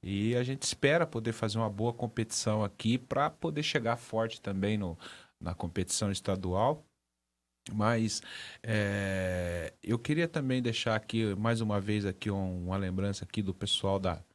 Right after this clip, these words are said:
da Encefra, tá, André? Que nós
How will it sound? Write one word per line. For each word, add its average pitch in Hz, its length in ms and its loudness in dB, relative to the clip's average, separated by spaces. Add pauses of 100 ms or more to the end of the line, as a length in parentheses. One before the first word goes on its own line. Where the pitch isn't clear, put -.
(420)
da 95 120 2
Encefra, 110 500 2
tá, 123 160 2
André? 92 280 2
Que 82 680 -2 (640)
nós 95 320 -2